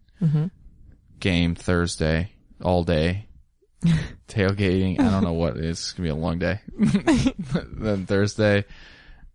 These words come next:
Speaker 2: uh, I mean, sorry, Friday, um, come back from Seattle and hang out in town again, do something Friday night, and then they're taking off Saturday.
Speaker 1: That sounds fun. It sounds intense.
Speaker 2: <laughs> It does sound intense.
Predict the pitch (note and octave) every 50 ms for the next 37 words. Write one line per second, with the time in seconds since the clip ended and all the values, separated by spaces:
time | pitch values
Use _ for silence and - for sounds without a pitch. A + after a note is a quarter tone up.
0 | _ _ - G2 F#2+ F2+ F2 E2 E2+ F#2 F#2 F2+ E2+ E2+ E2+ D#2 G2+ G#2+ - -
1 | - - - E2+ D2+ D2+ D2 D2 D#2+ - - E2+ F2+ F2 E2+ D#2+ D2+ D2+ F#2 -
2 | - - - - _ _ _ _ _ _ - - D2+ D#2 D#2 D#2 D#2 D2+ D2+ D2
3 | D#2 D#2 D#2+ - - F#2 F2 E2+ D#2 E2+ E2 E2 F2 F2 - - - E2 E2 -
4 | - - E2+ E2 D#2+ E2+ F2 F2 E2+ E2 F2 E2 D2 E2 G2+ - - - - G#2
5 | G#2 F2+ D#2+ D#2 D2+ A#1 B1 D#2+ - F#2+ E2+ E2 D#2+ E2+ E2 E2 D2+ D2 D2+ E2+
6 | E2+ - E2 - - E2+ - D#2 D#2+ - - E2+ E2 D#2+ D#2+ D#2+ D#2+ D#2 D#2 D#2+
7 | - _ _ _ _ - _ - - - - - - D#2 D2+ D2 D2 D#2 D2+ D2
8 | - - - D2 C#2+ B1 A#1+ D#2+ - - - A#1 G1+ A#1 A1+ A1+ - A2 - _
9 | _ _ _ _ _ _ _ _ _ _ _ _ _ - F3+ F3+ - G3+ F3 -
10 | - - D3 D#3 E3 - - _ _ _ _ _ _ _ _ _ _ - - -
11 | G3+ G3 F3+ D3+ D3 - D#3+ D3 C#3+ C#3 - - - - - - - - C#3+ C3+
12 | - A#2+ A#2 C3 A#2 - - - - - G#2+ G2 G2 F2+ F#2+ - - - - -
13 | -